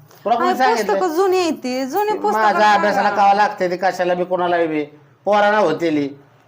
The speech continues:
Speaker 1: एमपी, एमपीएससीला. तुला काय करायचं त्यानं?
Speaker 2: पोरं अजून एवढे एवढे येते आणि
Speaker 1: तू
Speaker 2: एमपीएससी
Speaker 1: असं ती बाकीचं, ती बाकीचं नाटक करू नको. घरात ठेव पहिली, चल घरात हो पहिली.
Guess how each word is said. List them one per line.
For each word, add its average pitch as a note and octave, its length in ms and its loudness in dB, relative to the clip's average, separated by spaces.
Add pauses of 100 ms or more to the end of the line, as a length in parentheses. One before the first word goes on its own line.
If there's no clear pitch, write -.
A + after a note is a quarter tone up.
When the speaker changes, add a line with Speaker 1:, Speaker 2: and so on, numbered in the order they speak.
(200)
Speaker 1:
एमपी, F3+ 280 -2
एमपीएससीला. D3+ 640 -2
तुला F#3+ 200 0
काय A#3+ 180 0
करायचं G#3 300 -2
त्यानं? E3+ 180 -4 (1000)
Speaker 2:
पोरं F4+ 280 2
अजून D#4+ 280 2
एवढे E4+ 280 -2
एवढे D4+ 260 0
येते C4+ 220 -6
आणि C#4 140 -6
Speaker 1:
तू D4+ 60 -4
Speaker 2:
एमपीएससी F#3 540 2
Speaker 1:
असं F#3+ 200 -6
ती G#3+ 60 0
बाकीचं, F#3+ 480 0
ती F3 60 -2
बाकीचं F3+ 400 0
नाटक F3 220 -2
करू C#3 200 -4
नको. B2+ 260 -4
घरात C3+ 240 0
ठेव D#3+ 180 -4
पहिली, F3+ 280 0
चल E3 200 -4
घरात D#3 240 0
हो D#3+ 120 -2
पहिली. D#3 320 -2